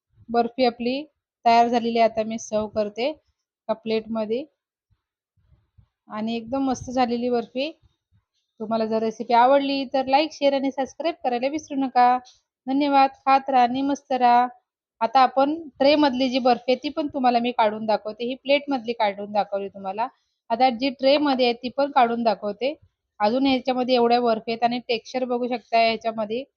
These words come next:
एकदम भारी असा टेक्स्चर आलेला आहे, एकदम मऊ असा, एकदम कुठेही जास्त सुकलेली नाही, काही नाही. मस्त एकदम अशी बर्फी झालेली आहे.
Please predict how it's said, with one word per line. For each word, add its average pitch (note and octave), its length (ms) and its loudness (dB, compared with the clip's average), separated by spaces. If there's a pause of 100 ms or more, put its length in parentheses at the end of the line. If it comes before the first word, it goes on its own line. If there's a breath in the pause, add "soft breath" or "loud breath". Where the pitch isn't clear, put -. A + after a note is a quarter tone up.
(340)
एकदम A#3 320 -2
भारी B3 220 4
असा B3 180 0
टेक्स्चर B3 400 -2
आलेला A#3 240 0
आहे, A#3 100 0
एकदम A#3 220 -6
मऊ A#3 480 2
असा, A3+ 240 2
एकदम A3 400 -6
कुठेही B3 440 -4
जास्त A#3+ 360 0
सुकलेली A3 560 -6
नाही, A3 280 -4
काही G3+ 280 -4
नाही. G#3+ 240 -8 (500)
मस्त A#3 300 0
एकदम A#3+ 360 0
अशी A#3+ 180 -6
बर्फी A3+ 340 -4
झालेली A3 340 -2
आहे. A3+ 160 0